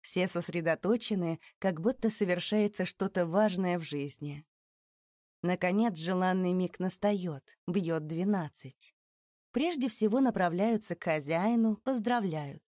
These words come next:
«С Новым годом, с новым счастьем!»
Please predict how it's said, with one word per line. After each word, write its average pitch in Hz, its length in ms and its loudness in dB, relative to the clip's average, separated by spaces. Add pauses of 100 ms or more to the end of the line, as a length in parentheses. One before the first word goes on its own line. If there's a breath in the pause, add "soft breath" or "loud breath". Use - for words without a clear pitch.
(140 loud breath)
«С - 140 -4
Новым 165 500 2
годом, 226 520 2
с - 100 -8
новым 214 380 2
счастьем!» 139 840 -10